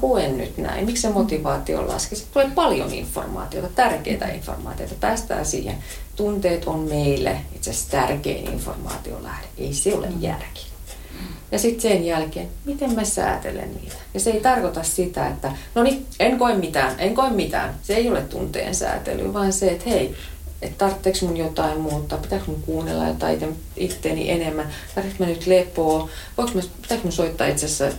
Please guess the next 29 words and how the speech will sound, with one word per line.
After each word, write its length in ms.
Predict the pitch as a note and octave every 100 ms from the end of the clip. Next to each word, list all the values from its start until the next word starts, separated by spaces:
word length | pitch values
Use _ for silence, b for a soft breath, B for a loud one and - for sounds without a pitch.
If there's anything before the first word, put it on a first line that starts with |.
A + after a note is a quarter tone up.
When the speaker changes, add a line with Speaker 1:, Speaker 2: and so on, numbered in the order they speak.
| -
Speaker 1:
että 220 | F#3+ G#3
hei, 120 | G#3
kannusta 500 | - C4 G3 F3 D#3
mua 340 | D3 D3 C#3 -
vähän? 360 | - - - - - - - - - - - - - -
Pyydäks 300 | A#3 A3+ -
mä 200 | - -
apua? 260 | - - - - - - - - - - - - - -
Et 200 | F#3 -
saa 340 | - B3 B3 G3+
sitä 260 | G3 F#3+
hallinnan 720 | F3 F#3 G3 E3+ D3+ C#3+ C#3 C#3+
tunnetta, 720 | F#3 E3 C#3 C#3 - C3 C3 C#3+ - - - - - - -
ja 60 |
se 100 | C#3+
hallinnan 540 | D3+ F#3+ F#3 D3 C#3+ C#3
tulee, 520 | D3+ C#3+ C#3 C3+ C3 - -
tunne 300 | D#3 C#3+ C#3
tulee 340 | D3+ D3 C#3 C#3
vaan 260 | C#3 B2+
sillä, 580 | B2+ - D#3+ D3 C3+ B2+ - - - - -
että 360 | C3+ C3 C#3 C3+
kohtaa, 600 | - D3+ D3 - - B2
mitkä 340 | C3+ C#3 - C#3+
tekijät 520 | C#3 C3 - C3 -
siinä 240 | C3 C3+
on, 60 | C3+
miksi 320 | C#3+ D3 -
mä 140 | C#3+